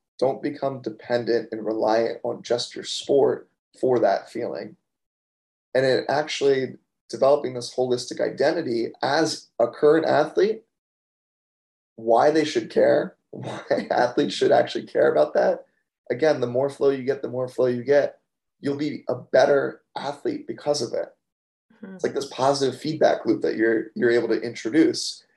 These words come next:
Speaker 1: and you're not waiting so much of your value, your identity, and your worth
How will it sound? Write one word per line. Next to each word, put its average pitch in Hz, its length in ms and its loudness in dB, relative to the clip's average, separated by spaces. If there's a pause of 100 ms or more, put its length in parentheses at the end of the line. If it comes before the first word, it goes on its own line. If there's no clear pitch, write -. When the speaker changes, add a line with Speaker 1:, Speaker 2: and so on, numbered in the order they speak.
(140)
Speaker 1:
and 131 80 -4
you're 139 100 0
not 151 280 2
waiting 127 560 0
so 131 420 0
much 123 280 -2
of 104 220 -4 (100)
your 110 200 -2
value, 117 440 2
your 113 200 -2
identity, 110 440 -4
and 107 100 -10
your 107 140 -4
worth 135 520 0